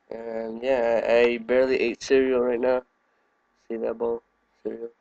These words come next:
And there's dog shit on my floor. <laughs> That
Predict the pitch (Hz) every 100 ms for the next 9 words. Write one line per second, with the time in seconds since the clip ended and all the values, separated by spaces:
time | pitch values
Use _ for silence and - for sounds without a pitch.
0 | _ _ _ _ _ _ _ _ - 110
1 | 120 120 117 120 113 - 107 110 110 -
2 | - 107 104 104 101 104 107 101 - 98
3 | 82 53 50 - - _ _ _ - -
4 | _ _ _ _ - - - _ _ _
5 | _ _ _ _ 107 123 117 117 117 117
6 | 113